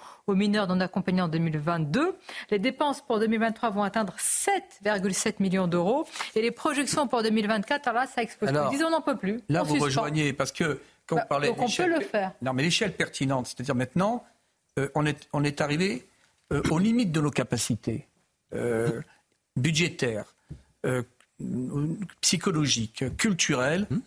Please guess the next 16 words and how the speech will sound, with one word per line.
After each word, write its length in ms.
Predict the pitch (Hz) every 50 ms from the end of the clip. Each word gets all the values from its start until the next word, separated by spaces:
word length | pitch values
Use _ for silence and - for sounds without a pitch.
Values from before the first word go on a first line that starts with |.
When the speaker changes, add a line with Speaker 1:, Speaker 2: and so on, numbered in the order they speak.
| _ _ _ -
Speaker 2:
pour 120 | - 127
pouvoir 640 | - - 139 131 139 156 165 180 208 196 - - - _ -
intégrer. 560 | 160 160 - - 139 127 123 117 113 117 - - -
Bon. 160 | 175 143 120 127 - - - - - - - - - _ -
Mais 80 | 139
l'aspect 260 | 131 156 160 - 208 185
budgétaire 400 | 156 151 147 165 160 - 233 220
est 60 | 156
quand 120 | - 151
même 60 | 143 135
très 180 | - - 139
important, 440 | 139 135 123 - 131 131 - 247 262
puisque 280 | - - 180 151 - -
aujourd'hui, 420 | 143 139 131 139 151 190 262 269
ce 120 | - - 143
sont 360 | - - 180 180 165 139